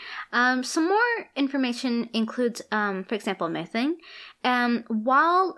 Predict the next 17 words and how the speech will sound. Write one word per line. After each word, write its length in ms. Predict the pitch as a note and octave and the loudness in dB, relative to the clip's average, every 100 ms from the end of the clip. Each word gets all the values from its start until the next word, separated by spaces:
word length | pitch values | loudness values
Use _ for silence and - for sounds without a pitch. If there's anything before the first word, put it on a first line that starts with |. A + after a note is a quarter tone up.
| A#3 | -8
C 360 | - - C#4+ - | -8 0 0 2
O 120 | B3+ | 0
two 300 | B3 B3+ - | 0 -2 0
is 180 | A3 A3 | -2 -2
definitely 460 | G#3+ G3 - A3+ G3 | -2 -4 -2 -2 -2
harmful 720 | - F#3 F3 G3 C4+ C#4+ D4+ | -4 -2 -2 -2 -2 0 -2
for 420 | - D4 D4 D4 | -4 -2 -2 -2
the, 500 | B3 A#3+ C4+ C#4 C#4 - _ - | -2 -2 0 0 -4 -8 _ -4
uh, 380 | A#3+ A3+ G#3+ G#3 | 0 2 0 0
atmosphere 640 | - A3 C4+ C4+ C#4 B3+ C4 | -2 -2 -4 -4 -2 0 0
because, 380 | B3+ A3+ A3 G#3+ | -4 -6 -6 -2
you 80 | |
know, 100 | F3+ | -2
it's 120 | D#3+ F#3 | -2 -2
a 240 | D3 - | -2 -4
greenhouse 440 | - G#3+ G#3+ A3 - | -4 -2 -2 -4 -4
gas, 400 | - G#3 - | -4 -4 -6